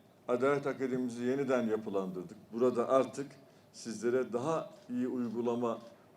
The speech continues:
eğitim vermek üzere kadrolu, burada sürekli görev yapan arkadaşlarımız var, meslektaşlarımız var, meslek büyüklerimiz var. Yine H S K tarafından hakim savcılarımızın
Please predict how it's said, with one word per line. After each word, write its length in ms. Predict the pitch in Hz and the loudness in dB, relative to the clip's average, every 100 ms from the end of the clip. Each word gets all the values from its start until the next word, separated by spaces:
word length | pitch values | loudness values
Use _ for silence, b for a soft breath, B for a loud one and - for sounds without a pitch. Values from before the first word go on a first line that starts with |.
| 113 | -4
eğitim 400 | 123 117 113 117 | 0 0 -2 -2
vermek 400 | 113 113 123 120 | 2 2 2 -4
üzere 400 | 107 98 110 139 - - - - - - | -6 -4 2 2 0 -10 -20 -20 -10 2
kadrolu, 600 | 139 123 117 107 135 147 - - - - - | 2 4 0 2 2 0 -8 -20 -20 -20 -6
burada 300 | 120 117 104 | 0 2 0
sürekli 540 | 101 160 143 123 110 | -2 0 0 0 -4
görev 300 | 98 110 123 | -2 2 2
yapan 340 | 107 101 120 139 - - | 2 0 -4 -6 -10 -8
arkadaşlarımız 800 | 107 107 110 101 101 104 101 101 92 | -2 -2 -2 -2 -2 -2 -4 -4 -4
var, 120 | 92 - | -6 -6
meslektaşlarımız 880 | 107 107 110 104 104 101 98 95 95 | -8 -6 -6 -2 -2 -2 -2 -4 -2
var, 120 | 113 | -2
meslek 480 | 107 104 101 110 107 | -2 -4 -4 -8 -6
büyüklerimiz 600 | 101 98 98 92 90 90 | -8 -6 -4 -4 -4 -6
var. 200 | 85 85 - - - B B B B | -8 -8 -16 -20 -20 B B B B
Yine 180 | 156 147 | 0 4
H 160 | 143 | 4
S 220 | 143 160 | 4 0
K 140 | 160 156 | 2 2
tarafından 540 | 151 139 127 135 139 | 4 4 2 0 0
hakim 440 | 123 127 131 147 139 | 4 4 2 -2 -4
savcılarımızın 840 | 131 127 113 120 120 120 107 127 | 0 0 2 -2 -2 -2 -2 -4